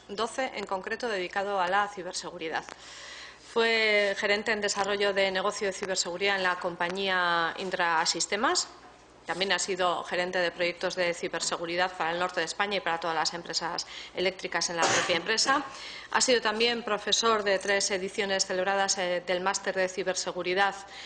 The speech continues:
en, en la utad. Es un centro universitario de tecnología y arte digital situado en Madrid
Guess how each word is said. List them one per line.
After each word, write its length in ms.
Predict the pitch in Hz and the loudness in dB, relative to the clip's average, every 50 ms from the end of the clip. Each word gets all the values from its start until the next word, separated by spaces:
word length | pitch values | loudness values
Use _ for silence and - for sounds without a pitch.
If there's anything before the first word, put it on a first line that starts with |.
| - - - - - | -14 -14 -16 -10 -4
en, 540 | - 190 175 170 170 170 170 165 165 165 - | 0 2 2 2 2 0 -2 -4 -6 -6 -6
en 120 | - 185 170 | -4 -2 0
la 100 | 160 165 | 0 0
utad. 300 | 170 - 220 269 339 - - - - - - | 2 2 2 2 2 0 -6 -12 -16 -14 -12
Es 120 | - 190 196 | -8 -6 -6
un 100 | 185 180 | -6 -4
centro 380 | 202 190 185 - 196 190 185 | -4 -6 -2 0 2 2 2
universitario 840 | 180 180 180 175 180 - - 190 - 196 190 185 190 180 170 165 - - - - - - - - | 2 0 0 0 0 0 -2 -2 0 -2 0 2 2 2 2 2 -2 -6 -14 -16 -16 -16 -12 0
de 100 | - 185 | 0 2
tecnología 600 | 180 185 175 175 165 175 170 - 220 196 175 165 170 | 2 2 0 0 0 -2 -2 0 0 2 2 2 4
y 80 | 175 | 2
arte 240 | 185 185 - 196 175 | 2 2 2 0 0
digital 420 | 170 160 - 180 - - 208 - | 0 -2 -8 -4 0 2 2 2
situado 600 | - - 208 - 196 180 170 180 165 160 160 - - | 2 -2 -4 -2 0 0 2 2 0 0 0 -2 -4
en 100 | 175 175 | -6 -2
Madrid 380 | 170 165 170 180 247 311 349 | -2 -2 0 2 0 0 0